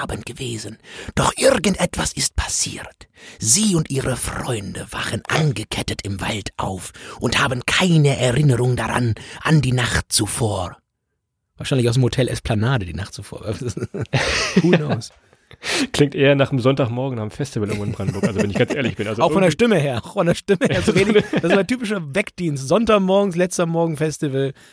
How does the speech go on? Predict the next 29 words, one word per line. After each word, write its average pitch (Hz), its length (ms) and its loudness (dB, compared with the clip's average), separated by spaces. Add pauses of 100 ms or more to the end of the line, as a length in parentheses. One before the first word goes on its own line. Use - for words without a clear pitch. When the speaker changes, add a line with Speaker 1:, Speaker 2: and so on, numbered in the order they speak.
(180)
Speaker 1:
Vater 165 420 2
unser. 107 360 2 (100)
Speaker 2:
Also 120 180 4
guck - 140 2
dir 147 80 0
mal 143 100 4
diesen 131 200 0
Escape 139 420 0
Room 147 200 4
mitten 151 200 0
im 123 160 -2
Wald 101 180 0
an, 214 160 -4
ist 160 140 -6
mal 135 140 -2
was 101 100 -6
anderes. 120 600 -4 (140)
Und 180 280 2
ansonsten, 135 720 2
ja, 113 360 2
Wassersport 147 560 -2
hatten 139 180 0
wir 143 60 0
eben 131 140 -4
schon, 131 100 -6
Tretboot 139 340 -6
fahren, 127 360 -2
Boot, 135 260 0 (380)
Angeln. 131 480 4